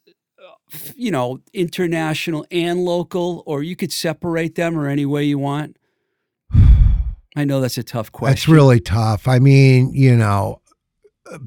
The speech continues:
Speaker 2: people I can't hold a candle to, like, you know, Bonham, Mitch Mitchell, Ian Pace. Um,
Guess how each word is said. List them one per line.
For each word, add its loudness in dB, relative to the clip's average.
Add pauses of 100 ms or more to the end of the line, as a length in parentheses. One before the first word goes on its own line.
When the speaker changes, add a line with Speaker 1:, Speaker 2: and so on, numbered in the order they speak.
Speaker 2:
people 4
I 2
can't -4
hold -4
a -8
candle -4
to, -6
like, -6 (240)
you 0
know, -6
Bonham, -2
Mitch -4
Mitchell, -6 (240)
Ian -6
Pace. -6 (280)
Um, -4